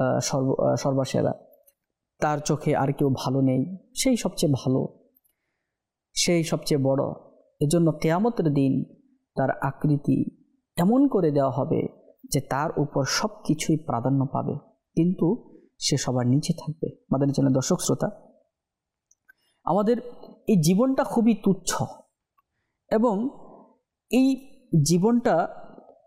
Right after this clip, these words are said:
বেশি দিনের নয়। একটি লিমিট আছে আমাদের এই জীবনের, আমাদের এই লাইফের। যখন এই লিমিট আমাদের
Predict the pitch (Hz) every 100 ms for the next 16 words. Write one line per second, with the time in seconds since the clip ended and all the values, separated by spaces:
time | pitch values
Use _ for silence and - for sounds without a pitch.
0 | _ _ _ _ _ - 156 180 294 262
1 | 247 185 135 113 - - - _ _ _
2 | _ - - - _ _ 220 214 254 247
3 | - - _ _ _ _ _ _ _ _
4 | _ - 165 156 160 208 262 254 143 -
5 | 127 127 135 139 143 127 139 135 127 -
6 | 127 127 131 131 127 131 131 - 123 -
7 | - _ _ _ _ - 135 143 165 -
8 | 151 143 135 139 143 160 175 - - -
9 | _ _ _ - 135 135 127 127